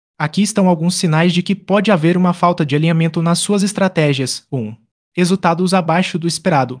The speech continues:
Se você não está vendo os resultados que esperava, é um sinal claro. Dois. Falta de comunicação. Se você sente que não está sendo ouvido ou que a agência não está compartilhando informações importantes.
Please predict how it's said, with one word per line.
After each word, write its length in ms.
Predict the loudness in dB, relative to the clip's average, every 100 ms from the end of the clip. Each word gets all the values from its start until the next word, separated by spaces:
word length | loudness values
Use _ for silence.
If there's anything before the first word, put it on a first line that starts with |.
| _
Se 140 | -4
você 240 | -2 0 0
não 140 | 0
está 240 | 0 -2
vendo 240 | 0 0 -2
os 100 | -2
resultados 580 | -2 0 0 0 0 -4
que 100 | -6
esperava, 640 | -2 0 2 0 -4 -14 _
é 100 | 0
um 80 | 0
sinal 360 | 2 2 0
claro. 460 | 0 0 0 -4 -14 -20 _ _ 2
Dois. 420 | 2 2 -2 -10 _ _
Falta 240 | -2 0 0
de 120 | 0
comunicação. 840 | 0 2 2 2 0 0 -4 -4 -14 -8
Se 100 | -4
você 200 | -2 0
sente 280 | 0 0 0
que 100 | 0
não 120 | 0
está 240 | 0 -2
sendo 320 | -2 0 0
ouvido 480 | 0 0 -2 0 -2
ou 120 | -2 -2
que 120 | 0
a 40 |
agência 340 | 2 2 0 0
não 100 | 0
está 220 | 0 -2
compartilhando 720 | -2 0 2 2 0 2 2
informações 580 | 0 2 0 0 -2 -2
importantes. 880 | -2 -2 -2 -2 -2 -6 -12 -14